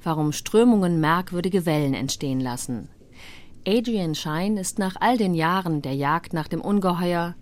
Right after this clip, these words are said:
zu dem Schluss gekommen, dass die Berichte über Nessie viel mit uns selber zu tun hätten.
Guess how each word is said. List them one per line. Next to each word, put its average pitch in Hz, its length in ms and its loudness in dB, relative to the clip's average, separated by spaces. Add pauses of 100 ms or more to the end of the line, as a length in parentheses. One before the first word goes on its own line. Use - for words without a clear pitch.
zu 190 140 -6
dem 196 140 0
Schluss - 320 -4
gekommen, 208 500 0 (400)
dass 185 140 -2
die 196 120 -2
Berichte 196 460 0
über 160 160 2
Nessie 160 500 0
viel 247 300 4
mit 165 180 0
uns 208 200 -4
selber 156 320 0
zu 143 140 -8
tun 143 240 -2
hätten. 127 460 -6